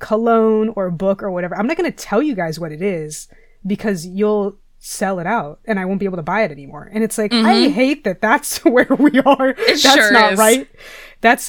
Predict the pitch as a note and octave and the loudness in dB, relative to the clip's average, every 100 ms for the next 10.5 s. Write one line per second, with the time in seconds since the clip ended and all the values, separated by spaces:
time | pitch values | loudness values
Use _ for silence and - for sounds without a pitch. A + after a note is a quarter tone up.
0 | A#3 A3+ - G#3 G3+ G#3+ G#3 - A3 G#3+ | 0 0 2 -2 0 2 0 0 -6 -4
1 | G3+ F#3 F#3+ F#3+ D#3+ F3 - - - - | -4 -4 -4 -4 -4 -6 -6 -20 -18 -8
2 | C#5 C5+ G#4 F#4+ E4+ C#4 C4 B3 B3+ - | -6 0 -2 0 -2 -2 -2 0 0 2
3 | A#3+ G3+ F#3 G3 G3 - A#3 B3 B3+ B3+ | 0 2 0 -2 -4 -4 -2 0 0 0
4 | B3 E4 E4+ B3+ G3+ - - - C#4 C4 | 0 -2 0 -4 -4 -16 -20 -4 -2 -2
5 | - - F3 E3+ A#3+ - - - G#3+ G3+ | -8 -8 -6 -4 -6 -8 -18 -2 0 0
6 | G3+ C#4 C4 A#3+ A3 G#3+ G3+ - F3+ F#3 | -4 -4 0 2 2 0 -2 -4 -4 -4
7 | F3+ - E3 - - G3+ F3 E3+ G3+ - | -8 -14 -16 -16 -10 -8 -6 -8 -12 -6
8 | G#3+ G3 - F#3+ F3 F#3 F#3 F3 F3 - | -4 -4 -6 -6 -6 -4 -4 -6 -8 -10
9 | F3+ F3 - - G#3+ A3 F#3 E3+ D#3+ D#3+ | -8 -8 -12 -4 -2 -2 -4 -6 -8 -10
10 | D#3 - F3 E3+ | -12 -8 -8 -6